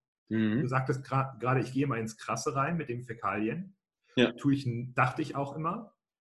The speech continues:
Speaker 2: Und dann habe ich zum Glück einen Kollegen getroffen, also auch einen Sexualpädagogen,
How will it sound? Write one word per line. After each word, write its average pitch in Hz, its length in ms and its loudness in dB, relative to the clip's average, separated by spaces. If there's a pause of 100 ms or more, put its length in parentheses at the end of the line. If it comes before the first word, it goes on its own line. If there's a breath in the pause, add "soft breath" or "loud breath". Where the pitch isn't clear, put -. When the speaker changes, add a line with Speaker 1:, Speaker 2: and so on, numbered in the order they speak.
(120)
Speaker 2:
Und 127 160 0
dann 165 100 4
habe 175 100 6
ich - 120 0
zum 131 180 4
Glück 185 420 2 (120)
einen 135 320 0
Kollegen 151 380 2
getroffen, - 480 -2
also 107 180 -4
auch 120 140 -6
einen 107 100 -6
Sexualpädagogen, 104 880 -2